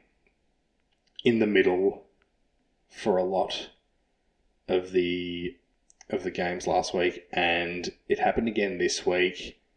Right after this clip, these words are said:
except it didn't work for them this week. It went very, very badly for them this week. And he's played, like, what, a dozen games in his career, and Brodie Grundy's been one of the best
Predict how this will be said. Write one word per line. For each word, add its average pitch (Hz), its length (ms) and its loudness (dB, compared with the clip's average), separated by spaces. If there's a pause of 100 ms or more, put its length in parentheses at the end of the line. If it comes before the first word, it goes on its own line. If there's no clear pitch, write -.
(160)
except 98 340 0
it 82 100 -6
didn't 87 260 -4
work 80 240 2
for - 80 -10
them 80 140 -6
this 82 200 -4
week. 90 220 0
It 95 180 4
went 87 240 -2
very, 92 340 4
very 85 220 2
badly 80 340 0
for - 160 -8
them 82 140 -6
this - 180 -4
week. - 300 -4 (960)
And 90 380 0 (120)
he's 135 180 6
played, 104 380 0
like, 95 300 -2
what, 85 100 0
a 82 60 2
dozen 101 400 0
games 95 600 0
in 101 60 -6
his 92 140 -4
career, 101 480 6
and 87 360 0 (320)
Brodie 92 300 4
Grundy's 85 400 0
been 90 200 0
one 90 100 0
of 85 60 0
the 82 60 2
best - 400 -2